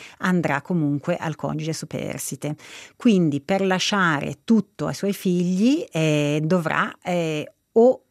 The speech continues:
essere d'accordo con il coniuge, ma la cosa migliore è con un contratto successorio in cui il coniuge rinuncia,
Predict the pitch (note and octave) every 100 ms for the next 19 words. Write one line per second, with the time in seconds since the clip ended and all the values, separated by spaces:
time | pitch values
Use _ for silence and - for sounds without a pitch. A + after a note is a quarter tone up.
0 | _ - D#3 E3+ D#3+ D3+ - F3+ F#3 E3+
1 | D#3+ D#3 - D#3 G3+ G3 C#4+ F3+ - D3+
2 | - D#3 D#3 D3 E3 F3+ - D#3 C#3+ D#3
3 | D#3 D3+ D#3+ E3+ - D#3 - D#3+ D3+ D3+
4 | - D#3+ - D#3 D#3 C#3+ D#3 G3+ F#3+ D3
5 | D3+ D3+ F#3 G#3+